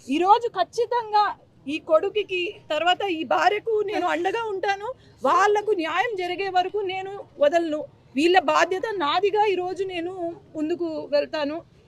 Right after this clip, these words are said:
ఖచ్చితంగా ఎవరైతే చేశారో, చట్టం ముందు పెద్ద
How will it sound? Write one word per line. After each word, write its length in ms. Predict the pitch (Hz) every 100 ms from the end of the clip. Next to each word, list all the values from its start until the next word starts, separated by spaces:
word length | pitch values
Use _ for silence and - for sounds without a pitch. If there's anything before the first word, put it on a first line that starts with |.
| - 302
ఖచ్చితంగా 560 | 359 392 392 392 381
ఎవరైతే 640 | 330 320 370 370 370 392 370
చేశారో, 580 | 330 359 359 359 349 339 - - - - -
చట్టం 500 | 330 - - 392 359
ముందు 440 | 359 359 359 359 -
పెద్ద 200 | 311